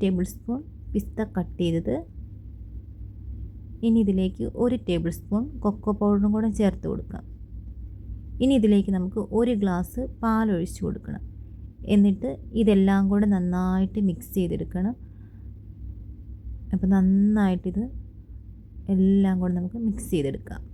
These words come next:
ഇനി നമുക്കൊരു ഗ്ലാസ് എടുക്കാം. അതിലേക്ക് നമുക്ക് ഒരു ടേബിൾ സ്പൂൺ പീനട്ട്സ് കട്ട് ചെയ്തിട്ട് കൊടുക്കുക. അതിന് ശേഷം അതിലേക്ക് ഒരു ടേബിൾ സ്പൂൺ റേസിൻസ് ഇട്ട് കൊടുക്കുക.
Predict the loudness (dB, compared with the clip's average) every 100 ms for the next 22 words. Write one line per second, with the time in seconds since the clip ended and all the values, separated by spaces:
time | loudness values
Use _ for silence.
0 | -14 -14 -14 -14 -14 -16 -16 -14 -14 -14
1 | -14 -14 -14 -14 -12 -12 -14 -16 -14 -2
2 | 2 4 4 4 4 4 4 0 -6 -8
3 | -10 -12 -12 -16 -16 -16 -8 2 6 6
4 | 6 2 0 -2 -4 -6 -8 -4 -4 -4
5 | -4 -4 -4 -6 -6 -2 -2 -2 -6 2
6 | 6 6 4 0 -4 -4 -2 -2 -2 -2
7 | -2 -2 -4 -4 -4 -6 -14 -14 -14 -14
8 | -16 -14 -14 -12 -4 2 2 2 0 2
9 | 2 2 2 2 0 -2 -4 -4 -6 -2
10 | -2 -2 -10 -14 -14 -2 2 4 2 0
11 | 0 -2 -6 -4 -2 -4 -4 -6